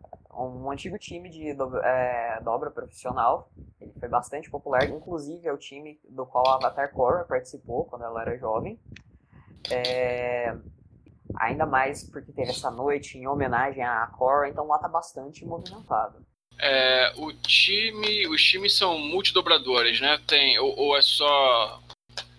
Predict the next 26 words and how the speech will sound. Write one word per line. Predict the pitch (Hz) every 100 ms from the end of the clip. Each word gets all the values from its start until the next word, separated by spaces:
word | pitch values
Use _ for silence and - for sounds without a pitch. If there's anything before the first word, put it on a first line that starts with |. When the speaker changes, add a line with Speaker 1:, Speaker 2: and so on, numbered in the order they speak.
| _ _ _ - -
Speaker 2:
é, | 127
classes | - 139 139 143
específicas | - 139 - 143 135
de | 127
dobrador? | 131 131 123 113 98 - - _ _ - - - -
Speaker 1:
É, | 127 -
então, | 139 - 104 - - - 120
o, | 131 135 - - -
todos | 160 190 208 175
os | -
times | - 143 143
de | 135
dobração, | 131 127 127 127 131 - - -
dobração | 131 123 117 -
não, | 117 120 175 127
<laughs> | _ _ -
dobra | 135 135 135
profissional, | 131 127 139 127 151 139 117 - - -
é, | 120 123 123 120 123
eles | 127 131 -
têm | 127 123 123 -
um | 131 135 135
do-, | 127 -
dobrador | 135 127 127 127 123 113 -
de | - - -
fogo, | 120 151 208 277